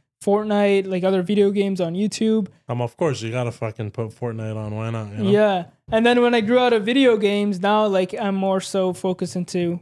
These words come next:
Speaker 1: producing business-related content.
Speaker 2: So how do you, how often do you post?
Speaker 1: Uh, I try to post once every day.
Speaker 2: Once a day?
Speaker 1: Yep.
Speaker 2: Wh-, uh, what kind of post? Static posts, just videos,
Speaker 1: Yeah.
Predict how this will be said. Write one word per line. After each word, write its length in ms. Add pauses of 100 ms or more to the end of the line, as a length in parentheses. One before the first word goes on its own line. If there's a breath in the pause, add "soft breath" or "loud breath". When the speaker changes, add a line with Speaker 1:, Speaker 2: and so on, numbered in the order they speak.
(380)
Speaker 1:
producing 500
business-related 760
content. 640 (200)
Speaker 2:
So 260
how 200
do 100
you, 100 (240)
how 160
often 480
do 80
you 100
post? 460 (600)
Speaker 1:
Uh, 460
I 140
try 240
to 80
post 420 (260)
once 420
every 280
day. 220 (340)
Speaker 2:
Once 280
a 40
day? 160 (400)
Speaker 1:
Yep. 200 (760)
Speaker 2:
Wh-, 140
uh, 80
what 160
kind 140
of 80
post? 200
Static 380
posts, 360
just 240
videos, 580
Speaker 1:
Yeah. 320